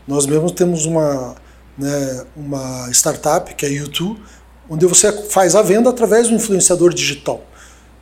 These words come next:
E você vai ter a venda através do condomínio, daqui a pouco você vai ter a venda de catálogo, você vai ter a venda direta, tipo Avon, eh, Eudora, né, Natura. Então, eu acho que são vários canais de distribuição que vão conviver.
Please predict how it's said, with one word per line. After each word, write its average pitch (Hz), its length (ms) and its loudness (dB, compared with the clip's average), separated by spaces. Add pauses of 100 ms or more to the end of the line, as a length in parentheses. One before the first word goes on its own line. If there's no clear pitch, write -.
(120)
E 254 120 -2
você 269 200 2
vai 269 140 6
ter - 120 4
a 277 60 8
venda 240 280 6
através 180 420 4
do 156 60 -4
condomínio, 160 560 0
daqui 127 160 -8
a - 40 -14
pouco 180 260 -10
você - 100 0
vai 180 120 2
ter 180 140 0
a 196 60 6
venda 180 320 4
de 147 100 -4
catálogo, 202 720 0 (260)
você - 120 0
vai 165 100 4
ter 185 140 4
a 175 40 6
venda 165 400 2
direta, 160 440 2
tipo 143 500 -6 (480)
Avon, 156 680 4 (480)
eh, 135 280 -18
Eudora, 135 920 0 (680)
né, 151 180 -2
Natura. 175 580 2
Então, 262 460 2 (260)
eu 196 60 0
acho 240 140 2
que - 60 0
são 277 380 4
vários 233 340 4
canais 214 400 2
de - 80 0
distribuição 196 580 2
que 220 100 -2
vão 240 160 4
conviver. 254 540 4